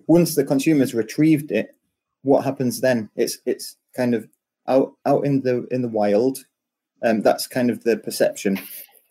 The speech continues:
But actually, the firms that are tasked with data retrieval, like the, the, the fintechs, third-party providers, um, they have obligations to, to do that retrieval securely and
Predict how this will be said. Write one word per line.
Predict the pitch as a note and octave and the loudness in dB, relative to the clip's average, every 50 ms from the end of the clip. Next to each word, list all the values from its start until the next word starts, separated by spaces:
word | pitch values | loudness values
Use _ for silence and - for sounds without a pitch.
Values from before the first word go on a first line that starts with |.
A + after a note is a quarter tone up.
| _ | _
But | - - - | 2 4 4
actually, | E3 - D#3+ - D#3+ D3+ C#3+ C3+ B2+ - | 4 4 2 2 4 4 6 6 4 4
the | D3+ D3 C#3+ C#3+ - - - _ _ _ _ _ _ - | 4 4 4 4 2 -2 -10 _ _ _ _ _ _ -18
firms | - - E3 D#3+ D#3 D#3 D3 D3 D3 | -4 2 2 4 4 4 2 2 2
that | C#3 - | 2 0
are | - - | 0 0
tasked | - D3+ C#3 - - - _ | -2 -4 -4 -4 -6 -12 _
with | A#2+ B2 A2 G#2 - | -6 -6 -6 -4 -2
data | C3 B2+ B2 B2 - C3 | -2 -2 -2 -2 -4 -2
retrieval, | A2+ G#2+ G#2+ - C3+ C3 B2 G#2 - F2+ G2 A#2 - _ _ _ - | -2 -2 -2 -2 -4 -4 -4 -4 -4 -4 -4 -4 -8 _ _ _ -4
like | - A#2 A2 A2 - - | 0 0 0 0 -2 -2
the, | A2 G#2 G#2 - - _ - | 0 0 0 -2 -4 _ -12
the, | A#2+ - - _ - _ _ - | -12 -12 -12 _ -20 _ _ -8
the | A2+ | -4
fintechs, | - - B2+ B2+ B2 - A#2 - - - - - - - | 0 2 2 2 2 0 0 -2 -2 -4 -14 -8 -2 2
third-party | B2+ A#2+ G#2+ - A#2 G#2+ G#2+ - G#2 | 2 2 2 0 -2 -4 -4 -4 -8
providers, | - G2+ G2+ G#2+ A2+ A2 G2+ D#2 G2 G#2 - - _ _ _ _ - - _ _ _ - | -6 -2 -2 0 0 0 -2 -2 -4 -4 -6 -12 _ _ _ _ -20 -20 _ _ _ 0
um, | - A2+ A2 A2 G#2+ - _ _ _ _ _ _ | 2 2 4 2 0 -2 _ _ _ _ _ _
they | - C#3 D3 C#3 | 4 4 6 6
have | C#3 D3+ C3 C#3+ | 4 4 4 4
obligations | C#3 - C#3 C3+ C3+ A#2+ A#2+ A#2+ - - A2+ G#2 - | 4 4 4 4 4 2 0 0 -2 -4 -6 -6 -8
to, | - - A2+ G2+ G2+ _ _ _ _ _ - | -6 -6 -6 -6 -8 _ _ _ _ _ -12
to | - A2 | -12 -6
do | G#2 C3 C3 C3 | 0 2 2 4
that | B2 - - | 4 4 2
retrieval | A#2 A#2+ A#2+ - - A#2+ A#2 G#2 G#2+ A2+ G#2 G#2 G#2 - _ _ - - _ _ _ _ _ | 2 -2 -2 -2 -2 -2 -2 0 0 2 2 2 0 -4 _ _ -20 -20 _ _ _ _ _
securely | - - - - - - C3+ C3+ C3+ C#3 C#3 D3+ D#3+ D#3 D#3 - - | -8 -6 -6 -4 0 4 4 6 6 6 6 4 4 2 0 -2 -2
and | A#2 A2+ G#2 G#2 - | 0 0 0 -2 -4